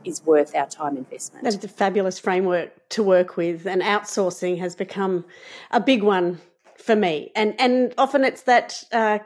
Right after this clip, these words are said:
Speaker 2: release of control too. It might not be
Speaker 1: Yeah. <laughs>
Speaker 2: done as well
Speaker 1: Yeah.
Speaker 2: as you would like it to be done, the cleaning the room, for example, but it still gets done, and it's, it's good enough. Um, and I can use my time more wisely.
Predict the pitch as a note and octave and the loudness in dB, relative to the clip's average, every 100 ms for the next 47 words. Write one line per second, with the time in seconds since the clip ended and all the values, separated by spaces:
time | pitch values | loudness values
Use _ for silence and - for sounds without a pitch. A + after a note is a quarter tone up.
0 | - G#3+ A3+ B3 A#3 G#3+ - G#3 G#3+ A3 | -10 -2 0 0 0 -4 -2 -4 0 0
1 | D#4 - - - C#4 C#4+ - F#3 F#3+ F#3 | 0 -4 -12 -2 0 0 -4 -6 -2 0
2 | G3 D4+ B3 A3 - F3+ D#3+ D#3+ D#3+ F#3+ | 2 2 2 0 0 -2 0 4 6 6
3 | B3 - D#4+ C4+ D#3+ - - G3+ G3+ F3+ | 4 4 4 6 4 2 -4 -2 2 2
4 | F3 G#3 F#3 F3 E3+ F3 E3+ D#3+ E3 - | 0 2 4 4 0 -2 0 0 -2 -6
5 | - F3 F3 G3+ D4 - F3 E3 E3 D#3 | -10 -6 0 0 0 -2 -4 -2 -2 -2
6 | F3 A#3 G#3+ F#3+ F#3 G3+ A#3 G4+ G#4+ - | 0 -2 -2 -6 -2 -2 0 0 0 -4
7 | - G3 A3 A3 - B3 - C#4+ D4+ A#3+ | -12 2 4 4 -4 -6 -2 2 4 2
8 | G3+ - D#3+ E3 F3+ - F3 E3 D#3+ F#3 | 0 0 0 0 -4 -4 -4 -4 -2 -4
9 | F#3 - G#3 - G3 A3+ F#3 F3+ F3 C#3+ | -6 -8 -10 -4 0 2 2 2 2 -2
10 | - - - C4+ B3 F3 F3 E3+ E3+ - | -8 -18 -16 -14 -8 -4 -2 -2 -4 -4
11 | G3 F3+ E3+ F3+ F#3+ F3+ G3 F3 F3 E3+ | 0 0 0 -4 -6 -4 -2 -2 -2 -6
12 | E3+ G3+ F3+ E3 E3+ - _ - F#3+ E3 | -6 -6 -4 -4 -6 -10 _ -4 0 0
13 | D#3 D#3+ E3 E3 D#3 - | 0 0 0 -2 -10 -12